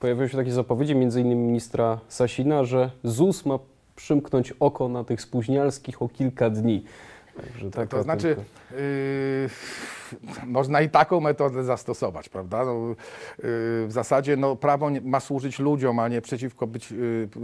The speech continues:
Speaker 2: kierowane. No, y, jeżeli, jeżeli każda metoda będzie dobra, y, y, która spowoduje, że ci, którzy są uprawnieni do niższej, y, niższej składki, będą ją mogli zapłacić. Ja przypomnę,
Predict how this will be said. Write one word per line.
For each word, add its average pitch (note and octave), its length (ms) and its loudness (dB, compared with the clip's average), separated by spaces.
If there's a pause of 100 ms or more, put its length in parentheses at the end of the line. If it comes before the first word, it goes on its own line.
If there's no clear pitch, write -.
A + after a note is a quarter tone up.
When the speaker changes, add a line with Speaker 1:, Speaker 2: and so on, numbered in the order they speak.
(140)
Speaker 2:
kierowane. B2 560 2
No, F#2+ 120 -8 (1000)
y, G#2 420 -6
jeżeli, A#2+ 520 0
jeżeli B2 760 2
każda E3 400 6
metoda C3+ 580 2 (320)
będzie B2+ 320 -2
dobra, D3 480 4 (260)
y, A#2+ 60 -10
y, A#2+ 840 -2
która C3+ 240 0
spowoduje, B2+ 560 0
że A#2+ 120 -4
ci, - 160 -6
którzy B2+ 240 -2
są C3+ 100 0
uprawnieni C3+ 600 2
do B2+ 140 -2
niższej, B2 440 -2
y, A2+ 140 -2
niższej A2+ 320 -2
składki, A#2+ 400 -4
będą A#2 240 -4
ją A2+ 120 0
mogli A2 260 -4
zapłacić. G#2+ 380 -2
Ja A2+ 80 -2
przypomnę, D3+ 600 0